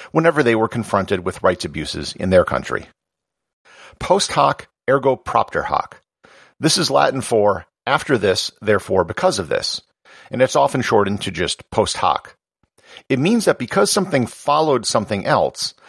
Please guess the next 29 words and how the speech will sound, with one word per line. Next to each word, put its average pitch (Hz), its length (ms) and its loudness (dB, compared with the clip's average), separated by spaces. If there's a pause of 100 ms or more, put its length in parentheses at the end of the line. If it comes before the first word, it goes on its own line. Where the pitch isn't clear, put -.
(120)
the 110 80 -4
thing 202 320 2
which 139 160 4
followed 151 420 2
it 104 140 2
must 113 320 0
be 113 100 -4
the 98 120 -2
cause 113 520 2
of 107 140 -8
the 113 80 2
thing 101 200 -4
which - 180 -2
came 85 180 -4
before - 400 2
it. - 220 -2 (580)
This 175 160 -2
happens 156 320 0
all 110 100 4
the 101 80 -2
time 90 280 -2
in 95 60 -6
politics, - 600 -2
where 90 140 2
someone 90 280 0
is 82 140 -6
elected, 87 460 -2 (260)
and 113 160 0
then 110 260 2